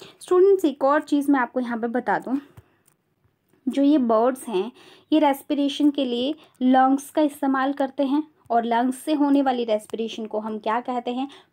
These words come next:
पल्मोनरी रेस्पिरेशन कहते हैं। इंपॉर्टेंट चीज़ यहाँ पे कि ये जो बर्ड्स हैं इनकी बॉडी अडेप्टेड होती है, मॉडिफाइड होती है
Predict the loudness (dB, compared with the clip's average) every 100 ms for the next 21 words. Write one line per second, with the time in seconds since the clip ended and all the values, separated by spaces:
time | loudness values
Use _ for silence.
0 | -2 0 2 4 4 4 0 -2 -2 -4
1 | -2 2 2 2 -4 -6 -6 -6 -8 _
2 | -20 _ _ -20 _ _ _ _ _ _
3 | _ _ 4 4 6 2 2 -4 2 2
4 | 2 -2 -2 -2 -4 -4 _ _ 2 2
5 | 2 -4 _ -6 0 0 0 2 4 4
6 | 0 -10 -4 -4 0 4 4 4 2 0
7 | 2 0 0 _ -2 0 -2 -2 0 2
8 | 2 -2 -2 -4 -2 0 2 0 2 2
9 | 2 0 -2 -6 -8 -8 -6 -6